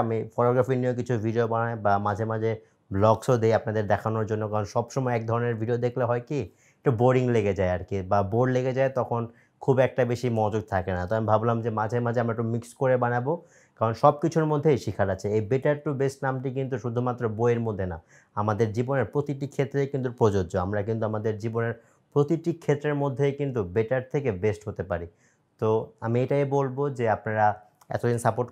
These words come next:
করেছেন, সামনেও সাপোর্ট করবেন। আমরা যাই ভিডিও নিয়ে আসি আপনারা অবশ্যই দেখবেন, শেয়ার করবেন, মানুষের সাথে এগুলো আরও কথা বলবেন, এই বইগুলো কিনবেন, পড়বেন এবং খুব বেশি করে জানার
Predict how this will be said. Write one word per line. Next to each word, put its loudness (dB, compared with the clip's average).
করেছেন, 2
সামনেও 0
সাপোর্ট 0
করবেন। 2
আমরা -2
যাই 4
ভিডিও -2
নিয়ে -2
আসি -4
আপনারা 2
অবশ্যই 2
দেখবেন, 0
শেয়ার 4
করবেন, 0
মানুষের -4
সাথে -2
এগুলো 2
আরও 4
কথা 2
বলবেন, 2
এই 2
বইগুলো 2
কিনবেন, -2
পড়বেন 2
এবং 4
খুব 4
বেশি -2
করে 4
জানার 0